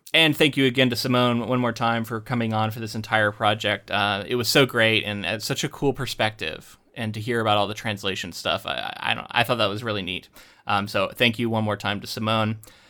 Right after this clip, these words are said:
So now it's time to announce our next project.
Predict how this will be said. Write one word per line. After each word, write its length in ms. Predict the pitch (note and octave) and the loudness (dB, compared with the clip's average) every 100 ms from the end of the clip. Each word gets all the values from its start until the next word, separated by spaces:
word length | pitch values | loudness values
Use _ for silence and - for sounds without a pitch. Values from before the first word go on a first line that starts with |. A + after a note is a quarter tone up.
| _ | _
So 240 | - G3 F3 | 4 8 8
now 240 | D#3 G3+ | 8 6
it's 140 | D#3 | 4
time 420 | - D3 C#3+ C3+ C3 - | 4 6 6 4 0 -6
to 440 | - C3 B2 A#2 A#2 | 0 4 4 2 0
announce 580 | A#2+ B2 A#2+ A#2 - - | -2 2 2 0 -4 -2
our 220 | B2+ A#2+ | 0 2
next 520 | A#2+ C3 C#3+ - - | 4 4 2 -4 -12
project. 640 | - A#2+ A2+ A#2 G#2+ - | 4 6 6 4 2 -2